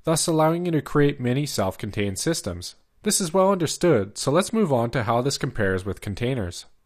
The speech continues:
Containers have a similar foundation, starting with the hardware and operating system. But this is where things take a turn.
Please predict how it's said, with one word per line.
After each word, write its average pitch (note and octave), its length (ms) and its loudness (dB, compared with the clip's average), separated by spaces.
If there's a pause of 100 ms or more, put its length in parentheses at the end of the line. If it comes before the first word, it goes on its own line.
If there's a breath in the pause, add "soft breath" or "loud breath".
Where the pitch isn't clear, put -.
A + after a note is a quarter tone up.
(600)
Containers A3 520 -2
have F#3 140 2
a E3 60 0
similar D3 400 2
foundation, B2+ 840 0
starting B2+ 420 4
with C3+ 140 -4
the B2+ 100 2
hardware G2 440 4
and A2 160 -2
operating A2+ 460 0
system. - 460 -8 (240)
But F3+ 140 -6
this A#3+ 180 0
is G#3+ 160 -2
where F3+ 120 4
things C#3 300 -4
take - 180 -4
a - 60 -2
turn. A2+ 400 -2